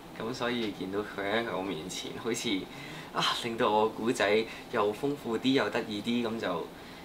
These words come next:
成件事就 cool。上一首歌《離別的規矩》就有啲洞簫啦、笛啦噉樣嘅，嘅亞洲樂器啦。噉今次呢首歌裏面呢，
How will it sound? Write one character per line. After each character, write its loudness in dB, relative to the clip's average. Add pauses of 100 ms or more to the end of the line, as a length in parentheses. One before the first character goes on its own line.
(220)
成 -6
件 -6
事 -6
就 0 (1300)
cool。 12 (580)
上 10
一 10
首 8
歌 10 (100)
《離 8
別 8
的 8
規 6
矩》 6
就 8
有 12
啲 6
洞 -2
簫 2
啦、 6
笛 -2 (140)
啦 10
噉 0
樣 0
嘅， 0 (280)
嘅 6 (100)
亞 4
洲 6
樂 -2
器 -4
啦。 -6 (220)
噉 -2
今 0
次 4
呢 8
首 6
歌 8
裏 4
面 0
呢， 6